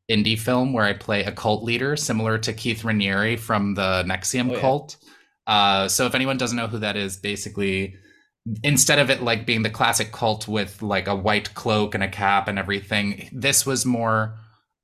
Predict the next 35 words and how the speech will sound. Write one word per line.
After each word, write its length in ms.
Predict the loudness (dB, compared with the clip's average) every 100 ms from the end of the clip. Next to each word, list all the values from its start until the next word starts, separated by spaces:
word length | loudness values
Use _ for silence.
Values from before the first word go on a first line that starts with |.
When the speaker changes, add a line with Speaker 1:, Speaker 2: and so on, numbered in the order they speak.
| 0
Speaker 1:
uh, 260 | 2 2
like, 160 | -2 -2
a 60 |
self-help 640 | -2 0 -2 -2 -6 -6 -10
group 340 | -10 -10 -14 _ _ _ _ -12
that 640 | -2 2 2 0 -4 -8 -8 0
was 360 | 2 2 0 -2
secretly 760 | 0 2 0 0 0 -2 -4 -10 _ -4
a 220 | -2 -2 -6 -4
cult, 320 | -4 -2 -4
like 140 | -2
a 60 | 0
sex 320 | 2 0 0
cult 280 | -4 0 0
where 100 | 0
they 80 | 0
were 160 | 0 -2
horribly 640 | -6 0 2 2 0 -2
mistreating 540 | 0 0 0 -2 -4
people, 360 | -2 -4 -2 -4
branding 600 | 0 0 2 0 -2 -4
people, 220 | -6 -6
doing 240 | -4 -2 0
awful 320 | 0 0 0
stuff. 680 | 0 0 0 -4 -18 -18 -4
This 220 | 2 4
is 160 | 4 4
not 340 | 4 4 2 -2 -10
directly 800 | -2 2 2 2 0 0 -2 -8 _ _ _ _ -8
that 280 | 2 2 4
story. 400 | 2 2 2 2
Like, 220 | 2 0
this 160 | 0 -2
is 140 | 0
not, 420 | 2 4 4 0